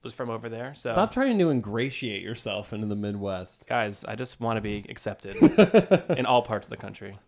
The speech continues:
Speaker 2: Um, we wanted, I wanted to touch back, um, on a topic that we talked about in the last episode, and, and Reed, I don't know if, uh, if you know about this or if you heard the last episode, but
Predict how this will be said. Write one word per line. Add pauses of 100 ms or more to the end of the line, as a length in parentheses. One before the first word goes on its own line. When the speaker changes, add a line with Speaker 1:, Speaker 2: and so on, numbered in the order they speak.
Speaker 2:
Um, (760)
we
wanted,
I
wanted
to
touch
back, (100)
um,
on
a
topic
that
we
talked
about
in
the
last
episode,
and, (140)
and
Reed,
I
don't
know (100)
if,
uh, (180)
if
you
know
about
this
or
if
you
heard
the
last
episode,
but